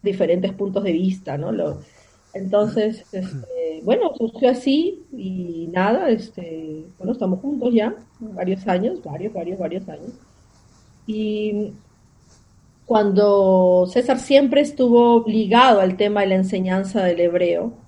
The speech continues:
eh, sin embargo, él también tenía otro trabajo, ¿no? Él es ingeniero textil, entonces, eh, él, él seguía trabajando en diferentes lugares, pero siempre tenía esta cuestión de que, eh, eh,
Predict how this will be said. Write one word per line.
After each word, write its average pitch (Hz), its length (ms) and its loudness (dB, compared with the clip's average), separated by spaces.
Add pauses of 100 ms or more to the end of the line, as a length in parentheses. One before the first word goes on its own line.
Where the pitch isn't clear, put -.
(600)
eh, 170 440 -4
sin 233 200 -2
embargo, 214 640 2
él 208 160 2
también 202 340 0
tenía 190 260 -2
otro 180 160 -2
trabajo, 233 460 0
¿no? 170 140 -2
Él 190 100 0
es 190 160 -8
ingeniero 170 400 -8
textil, 294 440 -8
entonces, 180 680 -6
eh, 156 380 -10
él, 165 140 -10 (160)
él 175 180 -16
seguía 180 320 -12
trabajando 196 640 0
en 196 80 -2
diferentes 180 460 -10
lugares, 185 440 -4 (520)
pero 320 240 10
siempre 311 440 6
tenía 247 360 6
esta 262 260 0
cuestión 233 440 4
de 226 140 4
que, 226 140 -4 (460)
eh, 185 580 -4 (240)
eh, 147 200 -16